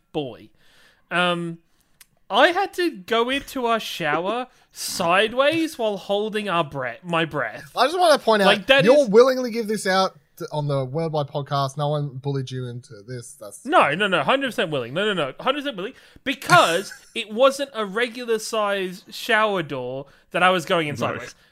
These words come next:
Speaker 1: If it was that, I'd probably feel a bit self-conscious and maybe question life decisions and, you know, a whole
Speaker 3: Yep.
Speaker 1: thing. This was, like,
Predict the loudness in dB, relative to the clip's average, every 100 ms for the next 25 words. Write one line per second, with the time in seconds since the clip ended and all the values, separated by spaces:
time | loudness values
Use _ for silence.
0 | -4 0 2 2 2 4 6 6 2 _
1 | _ _ 0 0 -4 -2 -2 -2 -4 -8
2 | _ _ -8 -2 -2 -2 -4 -4 -4 -2
3 | -6 -4 -6 -6 -8 -6 -6 -4 -6 -6
4 | -12 -12 -12 -8 -6 -6 -12 -14 -16 -18
5 | -18 -20 _ _ -10 -10 -10 -10 -8 -10
6 | -12 _ _ -20 _ _ _ -6 -2 -2
7 | -4 -8 -4 -6 -6